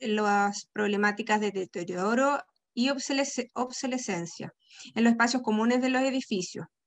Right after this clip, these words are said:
Eh, más adelante les mostraré, em, cuáles son los proyectos que cofinanciamos. El objetivo es apoyar proyectos específicos de desarrollo comunitario presentados por la Junta de Vecinos o la Unión Comunal.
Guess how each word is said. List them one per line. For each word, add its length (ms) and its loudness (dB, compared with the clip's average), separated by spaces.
Eh, 140 2
más 180 6
adelante 480 2
les 140 2
mostraré, 840 4
em, 720 0
cuáles 280 4
son 120 2
los 100 2
proyectos 600 -4
que 320 -2
cofinanciamos. 840 -4
El 160 4
objetivo 840 2
es 180 -2
apoyar 440 0
proyectos 420 -2
específicos 720 -6
de 80 2
desarrollo 480 0
comunitario 840 0
presentados 560 2
por 100 0
la 180 0
Junta 260 0
de 60 0
Vecinos 640 -2
o 100 2
la 100 4
Unión 300 2
Comunal. 540 0